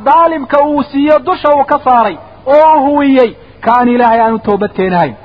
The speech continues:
Ila insaan oo dhami waa gafayaa sida aynu tilmaannay. Waxaa Ilaahay tabaaraka wa tacaala magaca uu huwiyey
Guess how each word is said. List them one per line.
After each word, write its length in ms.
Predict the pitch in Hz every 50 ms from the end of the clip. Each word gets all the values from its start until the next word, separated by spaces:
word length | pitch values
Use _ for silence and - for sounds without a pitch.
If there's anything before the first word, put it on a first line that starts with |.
| - - -
Ila 180 | 196 208 220
insaan 440 | 220 226 226 214 220 254 254 247 240
oo 100 | 233 233
dhami 180 | 214 214 214 214
waa 180 | 214 220 214
gafayaa 440 | 208 190 247 240 - 208 202 196 190
sida 200 | 185 - 208 190 175
aynu 140 | 170 170 160
tilmaannay. 520 | - - 165 160 156 151 156 165 165 156 - - - - - - - - - - - - -
Waxaa 240 | - 202 208 208 226
Ilaahay 280 | 233 247 269 262 254 240
tabaaraka 440 | 240 240 233 240 240 240 226 - 240
wa 80 | 226
tacaala 360 | 226 240 226 240 240 233 233
magaca 400 | 226 240 226 233 240 233 254 262 269 269
uu 80 | 262 240
huwiyey 380 | 254 254 254 247 247 240 220